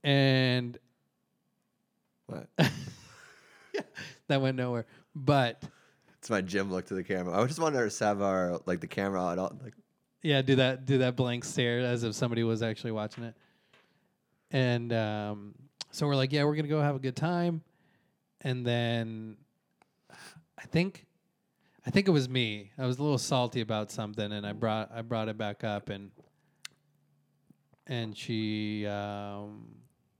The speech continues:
Speaker 1: got a little upset.
Speaker 2: Damn.
Speaker 1: And she wandered off into the crowd.
Speaker 2: Oh, shit.
Speaker 1: And then, uh, I didn't cry or anything, but
Speaker 2: Yeah.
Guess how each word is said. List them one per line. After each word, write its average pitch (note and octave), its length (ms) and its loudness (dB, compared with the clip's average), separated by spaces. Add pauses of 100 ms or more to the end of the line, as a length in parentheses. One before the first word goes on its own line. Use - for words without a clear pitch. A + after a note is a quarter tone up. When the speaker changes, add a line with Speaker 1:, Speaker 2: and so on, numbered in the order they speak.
(140)
Speaker 1:
got D3 160 2
a F3 40 2
little G#3 260 4
upset. E3 600 2
Speaker 2:
Damn. F2 360 -10 (400)
Speaker 1:
And B2+ 100 -2
she - 100 2
wandered B2+ 440 0
off B2+ 240 -2
into B2 180 -2
the A#2+ 200 -2 (160)
crowd. B2 680 -2 (200)
Speaker 2:
Oh, F2+ 360 -6 (100)
shit. - 300 -12
Speaker 1:
And A#2 220 -4
then, G#2+ 440 -2
uh, G2+ 520 -6 (180)
I F3 80 6
didn't G3+ 160 6
cry C3+ 240 4
or A2 120 0
anything, G#2+ 520 -6
but G2+ 280 -6 (680)
Speaker 2:
Yeah. - 100 -8